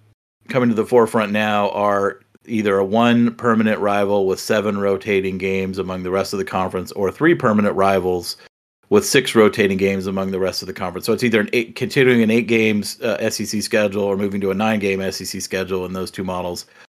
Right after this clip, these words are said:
So in either scenario, they would not have pods. Pods aren't workable for them. So it'd either be eight games or nine games with, with either one permanent rival or three permanent rivals. And both of those scenarios get them through a full home and home with the entire conference in a four-year cycle, which is what they want.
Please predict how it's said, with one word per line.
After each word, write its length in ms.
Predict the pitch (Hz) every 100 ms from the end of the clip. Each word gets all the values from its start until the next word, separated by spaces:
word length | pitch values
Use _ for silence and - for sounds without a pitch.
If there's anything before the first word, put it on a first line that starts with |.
| _ _
So 160 | - 123
in 60 | 135
either 200 | 170 165
scenario, 760 | 147 117 107 101 98 95 92 87 - _ _
they 140 | 117
would 340 | 107 101 - -
not 220 | 113 95
have 160 | 95 -
pods. 340 | 95 87 82
Pods 280 | 107 98 95
aren't 240 | 90 -
workable 400 | 87 87 85 85
for 120 | -
them. 240 | 87 82 78
So 120 | 107
it'd 120 | 95
either 160 | 110 101
be 240 | 101 98
eight 180 | 117 117
games 280 | 107 104 98
or 80 | 95
nine 240 | 98 98
games 420 | 95 92 90 85
with, 340 | 85 87 - -
with 180 | 90
either 180 | 92 87
one 220 | 87 95
permanent 320 | 95 95 92 78
rival 340 | 85 85 87
or 160 | 80 85
three 200 | 101 95
permanent 380 | 95 90 85
rivals. 400 | 85 82 78 80 -
And 200 | 104 101
both 260 | 113 110
of 80 | 107
those 200 | 101 92
scenarios 380 | 98 95 92 87
get 240 | 101 95
them 180 | 98 90
through 220 | 85 98
a 60 | 87
full 280 | 110 98 90
home 180 | 98
and 80 | 95
home 240 | 90 90 87
with 120 | 87
the 80 | 92
entire 320 | 87 90 85
conference 420 | 92 85 85 80
in 80 | 87
a 60 |
four-year 360 | 80 95 87 78
cycle, 420 | - 82 78 65
which 180 | 69 -
is 100 | 71
what 160 | 78 -
they 100 | 64
want. 260 | 57 50